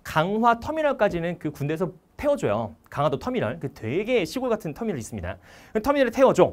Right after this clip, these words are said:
그럼 태워주면은 그 강화도의 터미널에서 이제 표를 끊어야 될 거 아닙니까? 김포공항까지 가야 되니까.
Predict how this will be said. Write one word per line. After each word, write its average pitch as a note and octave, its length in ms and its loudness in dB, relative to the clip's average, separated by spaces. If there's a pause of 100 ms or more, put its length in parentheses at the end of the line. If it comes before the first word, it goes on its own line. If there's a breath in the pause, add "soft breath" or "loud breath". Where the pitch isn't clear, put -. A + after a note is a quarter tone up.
(160)
그럼 F3+ 140 -8
태워주면은 A3+ 460 4
그 A3 100 0
강화도의 F3+ 640 0
터미널에서 F#3 500 0
이제 D#3+ 220 -2 (220)
표를 D4+ 200 2
끊어야 C4+ 180 4
될 A3+ 100 4
거 A3 80 0
아닙니까? C#3+ 340 0
김포공항까지 D#3+ 560 -2
가야 A2 220 -4
되니까. G#2 640 -4